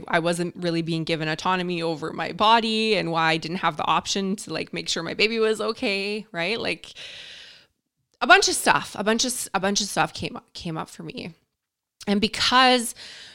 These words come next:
you know, in the moment I was still assumed to be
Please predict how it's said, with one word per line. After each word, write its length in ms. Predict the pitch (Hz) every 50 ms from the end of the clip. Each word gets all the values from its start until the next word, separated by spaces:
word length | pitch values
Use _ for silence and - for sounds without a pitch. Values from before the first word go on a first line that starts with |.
| - _ _
you 100 | 202 190
know, 200 | 185 180 175 - _
in 200 | - 240 233 226
the 60 | 214
moment 420 | 208 214 247 311 311 262 233 240 214
I 80 | 190
was 100 | 185 180
still 200 | - - 202 180
assumed 440 | 180 175 - - - 202 208 208 202
to 100 | - 208
be 200 | 180 185 175 -